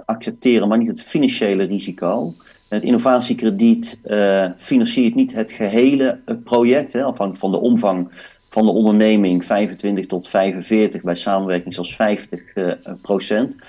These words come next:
Dus het overige gedeelte, dat dient beschikbaar te zijn of te komen gedurende het project.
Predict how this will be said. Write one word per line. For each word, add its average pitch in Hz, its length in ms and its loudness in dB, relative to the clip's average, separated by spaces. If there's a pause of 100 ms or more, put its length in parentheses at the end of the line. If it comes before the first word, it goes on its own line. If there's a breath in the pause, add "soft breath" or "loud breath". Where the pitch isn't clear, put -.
(240 loud breath)
Dus 117 140 0
het 117 200 -2
overige 131 420 4
gedeelte, 107 500 4
dat 117 120 0
dient 127 180 4
beschikbaar 110 720 0
te 113 120 -4
zijn 131 380 0
of - 160 -6
te - 100 -14
komen 135 420 -2
gedurende 120 480 0
het 117 320 -4
project. 113 680 2